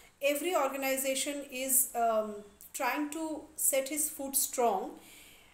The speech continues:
in the field, in the field of business, and, um, for that reason they try to, uh, tends to create a good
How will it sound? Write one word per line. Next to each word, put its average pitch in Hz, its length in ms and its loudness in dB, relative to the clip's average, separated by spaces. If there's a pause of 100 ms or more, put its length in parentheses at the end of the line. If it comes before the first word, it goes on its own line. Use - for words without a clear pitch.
(140)
in 262 220 -4
the 240 260 4 (1900)
field, 262 380 -4
in 254 260 -6
the 226 220 2
field 262 180 -2
of 220 180 0
business, 180 480 -2
and, 220 360 -4
um, 180 460 -2 (340)
for 294 240 -2
that 254 260 0
reason 220 380 -4
they 240 240 -6 (340)
try 254 300 -4
to, 285 180 -8 (260)
uh, 214 340 -2 (260)
tends 269 240 0
to 294 260 -4 (400)
create 294 400 0
a 247 120 -2
good 294 400 -2